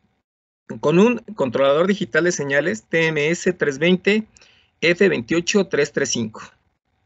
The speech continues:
Los algoritmos de control se discretizaron a una frecuencia de muestreo de veinte kilohertz.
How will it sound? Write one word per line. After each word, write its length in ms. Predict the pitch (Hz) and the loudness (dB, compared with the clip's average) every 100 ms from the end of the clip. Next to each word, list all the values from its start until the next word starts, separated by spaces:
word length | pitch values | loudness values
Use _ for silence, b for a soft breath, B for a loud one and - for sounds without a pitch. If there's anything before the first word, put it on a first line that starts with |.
| _ b b b b b | _ b b b b b
Los 180 | - 156 | -2 0
algoritmos 460 | 165 180 196 240 | 2 2 4 2
de 80 | 208 | 2
control 400 | - 139 - 175 | -2 -4 2 2
se 100 | 185 | 2
discretizaron 680 | 147 123 127 117 127 165 170 | -6 -6 -8 -6 -2 0 0
a 20 | |
una 180 | 156 165 | -2 -2
frecuencia 460 | - 120 147 160 180 | -4 -8 -6 -4 -2
de 80 | 127 | -4
muestreo 380 | 120 113 160 156 | -6 -6 -2 -2
de 80 | |
veinte 260 | 131 127 135 | -2 -4 -6
kilohertz. 640 | 123 139 202 220 - - | -6 -2 0 0 -4 -14